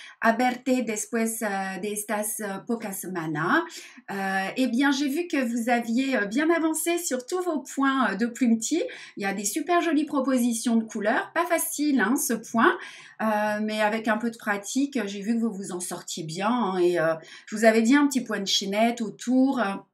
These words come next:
et puis plus on en fait, et, euh, plus, bah, ils deviennent, euh, ils deviennent ronds. Moi, lorsque j'avais appris à les faire,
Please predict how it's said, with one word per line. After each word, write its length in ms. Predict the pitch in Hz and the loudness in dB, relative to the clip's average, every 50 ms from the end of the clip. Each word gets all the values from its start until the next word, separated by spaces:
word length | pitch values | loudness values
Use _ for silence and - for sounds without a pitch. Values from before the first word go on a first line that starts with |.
| _ _ _ _ _ _ _ - - - | _ _ _ _ _ _ _ -8 -4 -2
et 60 | 240 | -2
puis 160 | 226 - 233 226 | -2 0 -2 -4
plus 200 | - - 262 285 | -2 -2 0 2
on 140 | 277 233 | 2 2
en 100 | 226 208 | 2 0
fait, 320 | 190 - - 269 269 294 330 - - - - - - | -2 -2 0 2 2 2 0 -2 -8 -18 -20 -12 -6
et, 180 | - 202 202 196 | -4 -2 0 0
euh, 120 | 185 180 | 0 -2
plus, 340 | 170 - - - 254 269 269 | -2 -4 -4 0 0 2 4
bah, 240 | 226 226 202 196 190 | 4 4 4 2 0
ils 160 | 190 196 190 | -2 -4 -6
deviennent, 540 | 160 208 196 175 185 214 226 220 226 220 180 | -6 -6 -6 -6 -2 0 2 4 4 4 4
euh, 180 | 170 165 165 | 2 0 0
ils 80 | 175 185 | -2 -4
deviennent 300 | 175 - 220 208 190 185 | -6 -6 -6 -4 -4 -4
ronds. 200 | 185 190 226 254 | -2 0 2 2
Moi, 200 | 247 220 208 214 | 4 4 4 4
lorsque 280 | 226 226 226 - - 220 | 2 0 0 -2 -6 -6
j'avais 260 | 202 208 196 190 202 | -4 -4 -4 -4 -2
appris 340 | 190 185 185 - - 240 240 | -2 -2 -4 -4 -2 0 0
à 60 | 220 | 0
les 120 | 202 185 185 | 0 0 -2
faire, 300 | - - 226 247 277 | -2 -2 0 0 0